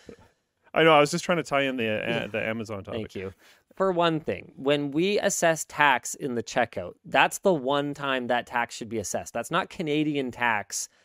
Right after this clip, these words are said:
Speaker 2: and then you pay your own country's tax after. If you're getting assessed tax again when the package arrives, you need to take that up with the last mile courier because they are doing it wrong. You already paid the tax.
Speaker 1: To be clear, I don't think the way that we communicate it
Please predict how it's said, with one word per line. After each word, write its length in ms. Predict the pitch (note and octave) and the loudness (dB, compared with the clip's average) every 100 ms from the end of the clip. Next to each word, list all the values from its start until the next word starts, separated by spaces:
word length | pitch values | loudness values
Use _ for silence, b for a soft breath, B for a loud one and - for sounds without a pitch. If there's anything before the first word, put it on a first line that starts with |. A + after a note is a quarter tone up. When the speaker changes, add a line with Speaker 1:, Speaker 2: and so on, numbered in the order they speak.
| _ | _
Speaker 2:
and 160 | C3+ C3+ | -8 -4
then 120 | C3 | -4
you 80 | C3 | -2
pay 160 | D3+ | 2
your 160 | D3 C#3 | 2 4
own 180 | C3+ C3+ | 2 -2
country's 420 | C#3+ B2+ - A2+ | -6 -8 -6 -8
tax 360 | - B2 A#2 - | -2 0 0 -2
after. 500 | C3 A#2+ A#2+ A2+ F2+ - b b b | 2 2 2 -4 -14 -16 b b b
If 160 | D3+ | -4
you're 120 | D3+ F3+ | 0 2
getting 460 | G#3+ G#3 G3+ F#3+ - | 4 2 0 -2 -4
assessed 480 | D#3+ - D#3+ - - | -4 2 0 0 -4
tax 300 | D3+ C#3+ - - | 2 2 0 -8
again 460 | B2+ A2+ B2 D#3 | -6 0 0 0
when 120 | F3 C#3 | -4 -4
the 60 | |
package 380 | B2 C3+ C3 B2+ | -2 -2 -2 -6
arrives, 500 | A#2 A#2 D3+ G#3 - b b b | -2 0 2 0 -6 b b b
you 100 | B2+ | -6
need 140 | D3 | -4
to 60 | E3 | -4
take 260 | - E3+ | -6 -4
that 160 | F3+ E3+ | 0 0
up 200 | - D3+ D#3+ | 0 -2 -2
with 140 | D3+ | -4
the 80 | C3+ | 0
last 300 | B2+ B2+ - | 2 0 -2
mile 220 | C#3 B2 | -2 -2
courier 380 | A#2 C3+ B2 F#2+ | -2 -4 -4 -6
because 300 | F2+ - G#2+ | -12 -10 -6
they 140 | - B2 | 0 0
are 100 | C#3+ | 0
doing 320 | C#3 C#3+ C#3 | -2 -4 -6
it 120 | - | -6
wrong. 280 | A2+ G#2+ G#2 | -4 -4 -6
You 180 | A2+ - - | -12 -8 2
already 420 | C3+ C3 B2+ B2+ | 2 4 0 -2
paid 240 | - A2+ | -4 -4
the 80 | G2 | -4
tax. 520 | - G#2+ E2+ - - _ | -4 -6 -6 -12 -16 _
Speaker 1:
To 160 | - F3+ | -6 -6
be 180 | F3+ F3+ | -4 -8
clear, 480 | - C#3+ C#3+ E3 - | -6 -4 -2 -2 -4
I 100 | C3 | -6
don't 440 | C3 A2 C3+ D#3 - | -6 -2 -2 -2 -8
think 300 | D#3 D#3 - | -10 -8 -6
the 120 | B2+ | -6
way 220 | A2+ A#2+ | -4 -4
that 120 | A#2+ | -4
we 140 | A#2 A#2 | -8 -12
communicate 580 | - A2+ A#2+ A#2 B2+ C3+ | -10 -10 -10 -8 -6 -4
it 160 | C#3+ | -6